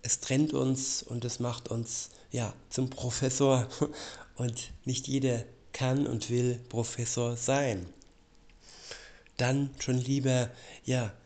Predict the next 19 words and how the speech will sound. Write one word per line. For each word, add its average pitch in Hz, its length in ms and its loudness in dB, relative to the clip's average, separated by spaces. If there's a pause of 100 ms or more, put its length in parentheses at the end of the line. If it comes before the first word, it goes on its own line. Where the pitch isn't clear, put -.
(140)
bescheiden 127 720 2
und - 240 -6
einfach 131 680 0 (120)
mit 131 220 -2
anderen 123 560 0 (320)
sich - 480 -6
verbinden 131 680 2
und 117 280 -2
ihnen 123 340 2 (460)
von 117 240 0
unseren 117 400 2
Erfahrungen 127 680 4
erzählen, 123 680 2 (1000)
als 117 220 0
dass 120 260 2
wir 117 200 2
uns 117 280 -2 (120)
allzu 123 460 -2
sehr 113 400 0